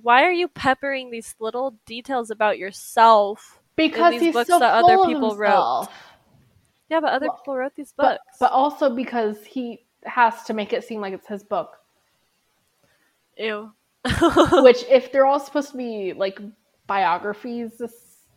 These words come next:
Speaker 2: kind of, sort of, like, memoirs or whatever,
Speaker 1: Yeah.
Speaker 2: then you would want to put, like, personal details in that.
Speaker 1: Yeah, I guess that's true.
Speaker 2: So.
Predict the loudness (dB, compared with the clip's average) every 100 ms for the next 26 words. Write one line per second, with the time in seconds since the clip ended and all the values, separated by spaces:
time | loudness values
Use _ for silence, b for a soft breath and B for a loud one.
0 | _ -10 -4 -6 -4 -2 2 2 0 -6
1 | -6 -4 -4 -4 -6 -2 -2 -2 -6 -8
2 | b b b b 2 4 4 -2 0 0
3 | 0 -2 -2 -14 -8 -4 -2 -4 -8 _
4 | _ _ -4 -4 -6 -18 -6 -4 -4 -6
5 | -6 -4 -6 -10 -10 -10 -10 -12 -16 -16
6 | -16 -18 -20 _ _ _ _ -18 -14 -12
7 | -14 -14 -16 -18 -20 -20 -20 -20 -20 -20
8 | -8 -8 -8